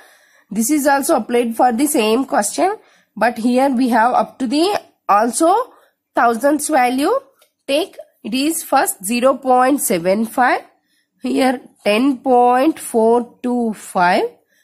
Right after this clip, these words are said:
here two point zero zero zero. So now five, five plus two, seven, seven plus four, eleven. Here is the carry and two plus one, three. This is the one.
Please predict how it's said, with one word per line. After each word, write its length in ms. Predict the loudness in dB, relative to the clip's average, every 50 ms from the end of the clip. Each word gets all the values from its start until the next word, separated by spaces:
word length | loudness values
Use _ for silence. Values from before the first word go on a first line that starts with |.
| _ _ _
here 340 | -4 -2 0 0 0 0 -2 -8 -20 -20 _ _ _ _ _ _ _ _ _ _ _ -20 _ _ -6
two 200 | -2 -2 -2 -2
point 500 | 0 2 2 4 4 4 4 2 2 0
zero 360 | 0 -2 0 2 2 2 2
zero 360 | 0 -2 -4 0 0 0 0
zero. 380 | 0 -2 -6 -6 -6 -8 -8 -12 _ _ _ _ _ -20 -20 _ _ _ _
So 180 | -6 -2 0
now 320 | 2 2 2 2 0 -2 -4
five, 380 | -2 0 2 2 2 2 0 -2 -4 -8 _ _ _ _ _ _ _ _ _ _ _ _ _ _ _ _
five 340 | _ 0 0 0 0 -2 -2
plus 260 | -2 -2 -2 -2 -4
two, 180 | -6 -4 -4 -4
seven, 540 | -4 -4 -4 -4 -2 0 0 0 0 -2 -4 -8 _ _ _ _ _ _
seven 380 | _ -6 -2 0 0 0 0 -2
plus 260 | -2 -2 -2 -2 -2
four, 320 | -4 -4 0 0 0 2 2
eleven. 560 | 0 0 0 0 0 0 0 0 0 -2 -6 -10 _ _ _ _ _ _
Here 240 | -2 0 0 2
is 140 | 2 0 -2
the 100 | -2 -4
carry 500 | -4 -2 -2 -2 -2 -2 -2 -2 0 0 0 -2 -4 _ _ _ _ _ -6
and 320 | -2 0 0 0 0 -2
two 160 | -2 -2 -2 -2
plus 360 | -2 0 0 0 0 0 -2
one, 380 | 0 2 2 2 2 -2 -6 -8 _ -10
three. 580 | -6 -4 -4 -2 -2 -2 -2 -4 -6 -10 _ _ _ _ -8
This 180 | -6 -6 -4
is 140 | -6 -4 -2
the 120 | 0 0
one. 340 | 0 2 2 2 2 0 -2